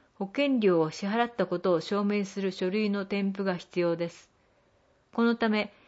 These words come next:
日本年金機構から下記のスケジュールで、社会保険料、国民年金保険料、控除証明書が対象者宛てに送付されますので、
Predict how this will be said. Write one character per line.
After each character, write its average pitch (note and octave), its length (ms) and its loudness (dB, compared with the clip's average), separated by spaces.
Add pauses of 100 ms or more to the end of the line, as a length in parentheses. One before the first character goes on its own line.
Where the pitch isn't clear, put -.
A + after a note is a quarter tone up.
(120)
日 A3+ 140 2
本 C#4 240 4
年 A#3 240 6
金 B3+ 180 0
機 A#3 140 -4
構 F#3 200 0
か E3 140 0
ら D#3 200 0 (300)
下 C#4 140 0
記 A#3+ 140 0
の G3+ 100 4
ス - 140 -6
ケ A3 140 8
ジ F3+ 120 2
ュ E3+ 80 4
ー - 40 -2
ル D3 100 -6
で、 D3 240 -4 (200)
社 G3 220 -2
会 B3+ 220 6
保 B3+ 80 4
険 A#3+ 320 4
料、 D3+ 260 0 (560)
国 G3+ 240 0
民 A3+ 240 6
年 A3 220 2
金 G#3+ 180 -2
保 G#3 80 0 (100)
険 F#3+ 220 0
料、 C#3 260 -2 (800)
控 B3 220 8
除 B3 160 4
証 A#3+ 240 6
明 A3 200 4
書 G#3+ 300 -2 (120)
が G3 300 0
対 B3+ 180 6
象 C4 220 4
者 B3+ 180 6
宛 A#3+ 60 2
て B3 120 2
に A3 160 4
送 A#3 220 4
付 A#3 100 -12
さ A#3 140 0
れ A3 40 -2
ま A3 140 2
す G3+ 140 -6
の D#3 120 -4
で、 D#3 200 -4